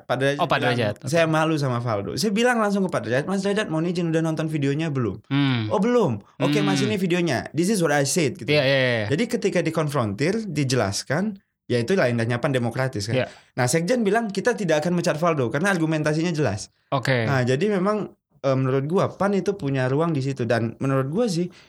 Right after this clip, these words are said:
Speaker 1: gua ingin pan itu hadir sebagai sebuah parpol, Re.
Speaker 2: Hmm.
Speaker 1: Gabung sama nol satu, belum tentu gede.
Speaker 2: Oke.
Speaker 1: Tetap di nol dua, belum tentu gede juga.
Speaker 2: Oke.
Speaker 1: Jadi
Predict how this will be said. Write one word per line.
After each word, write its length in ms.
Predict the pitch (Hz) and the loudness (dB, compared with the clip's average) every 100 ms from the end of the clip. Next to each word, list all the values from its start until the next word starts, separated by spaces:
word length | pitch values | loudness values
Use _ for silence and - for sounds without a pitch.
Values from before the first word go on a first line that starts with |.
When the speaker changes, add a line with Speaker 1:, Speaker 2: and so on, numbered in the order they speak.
| _ _ | _ _
Speaker 1:
gua 160 | 139 240 | -2 0
ingin 380 | 226 208 220 | 2 2 0
pan 220 | - 160 156 | -2 0 0
itu 180 | 165 | 0
hadir 320 | 233 165 147 233 | 0 0 0 -2
sebagai 300 | 196 151 151 | 0 0 0
sebuah 300 | 143 135 131 | 0 0 0
parpol, 560 | 117 123 131 151 143 | 0 -2 -4 -2 0
Re. 160 | 110 98 | 0 -4
Speaker 2:
Hmm. 380 | 104 139 131 110 104 | 0 2 2 0 -4
Speaker 1:
Gabung 400 | - 175 185 247 | -2 0 0 0
sama 240 | 202 180 | 0 0
nol 160 | 151 131 | 0 0
satu, 480 | 127 165 - 101 101 | -2 -4 -6 -8 -6
belum 220 | 180 254 | -2 -2
tentu 180 | 254 233 | 0 0
gede. 600 | 175 113 104 131 107 - | -2 0 0 0 0 -4
Speaker 2:
Oke. 480 | - 117 127 117 110 | -8 -4 0 0 -2
Speaker 1:
Tetap 320 | 107 254 269 | -2 -2 -2
di 160 | 196 220 | 0 0
nol 220 | 196 185 | 0 0
dua, 260 | 135 156 233 - - _ _ - | 0 -2 -2 -8 -20 _ _ -6
belum 220 | 185 277 | -2 0
tentu 220 | 294 294 | 0 0
gede 180 | 254 285 | 0 0
juga. 500 | 294 311 190 196 - 415 | 0 0 0 -2 -4 -4
Speaker 2:
Oke. 220 | 151 226 | 0 2
Speaker 1:
Jadi 120 | 135 | 2